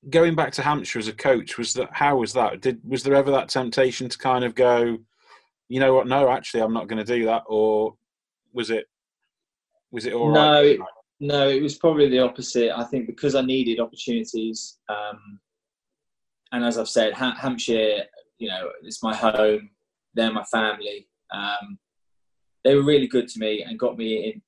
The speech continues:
Speaker 2: got me in, got me working with the keepers. Um, and although, although obviously I was, I was devastated that I left Hampshire,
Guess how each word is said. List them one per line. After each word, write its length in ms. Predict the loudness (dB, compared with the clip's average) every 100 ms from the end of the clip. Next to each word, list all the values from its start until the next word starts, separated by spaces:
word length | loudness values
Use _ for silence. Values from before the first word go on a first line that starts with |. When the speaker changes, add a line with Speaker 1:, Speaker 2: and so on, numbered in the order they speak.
| -6
Speaker 2:
got 160 | -4
me 240 | -4 -4 -6
in, 120 | -4
got 160 | -6
me 80 | -4
working 340 | -2 -2 -2 _
with 100 | -18
the 60 | -12
keepers. 720 | -10 -10 -10 -10 -10 -10 -12
Um, 540 | -10 -8 -8 -10 -16 -20 _ _ _ _ _ _ _ _ _ _ _ _ _ _ _
and 120 | 0
although, 500 | 2 4 6 6 4 0 _ _ _ -2
although 440 | 0 2 2 2
obviously 420 | 0 -4 -4 -4
I 120 | -4
was, 440 | -4 -6 -10 -14 -14
I 100 | -8
was 520 | -8 -8 -10 -12 -14 _ _ _ _ _ _ _ _
devastated 680 | -2 -2 -2 -4 -4 -4 -6
that 120 | -6 -6
I 160 | -6
left 340 | -6 -6 -8 -12
Hampshire, 520 | -12 -10 -8 -6